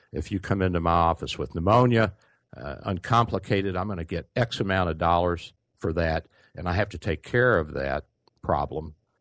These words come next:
not including your medications or prescriptions, but I have to take care of you for that amount. Now, if you go in the hospital, the hospital will get a set amount, and they'll pay the doctors out of that.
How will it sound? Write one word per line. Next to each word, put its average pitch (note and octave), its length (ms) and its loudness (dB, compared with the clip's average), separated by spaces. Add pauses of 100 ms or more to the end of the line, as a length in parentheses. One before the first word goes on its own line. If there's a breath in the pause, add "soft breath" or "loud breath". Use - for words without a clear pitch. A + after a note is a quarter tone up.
not F#2 260 -2
including D#2 500 -4
your D2 100 -6
medications D2 680 -6
or - 40 -16
prescriptions, - 800 -8 (380 soft breath)
but D#2 200 0
I E2+ 100 2
have G2 160 2
to - 100 -20
take - 220 -2
care C#3 320 4
of E2 160 2
you C#2+ 320 -4 (400)
for A2 160 4
that F2+ 200 6
amount. E2+ 340 0
Now, E2+ 120 -2
if - 140 -8
you E2+ 60 -12
go F2+ 180 -2
in D2+ 80 -6
the C#2 60 -6
hospital, G2 540 0
the D#2+ 100 -8
hospital G2+ 480 -2
will E2 100 -6
get E2+ 160 -4
a D2 60 -8
set F#2+ 260 2
amount, E2 320 0
and F2+ 100 -6
they'll G2 80 0
pay F#2 200 2
the E2+ 100 0
doctors D2+ 460 -4
out B1 160 -2
of D#2+ 80 -6
that. A2+ 340 2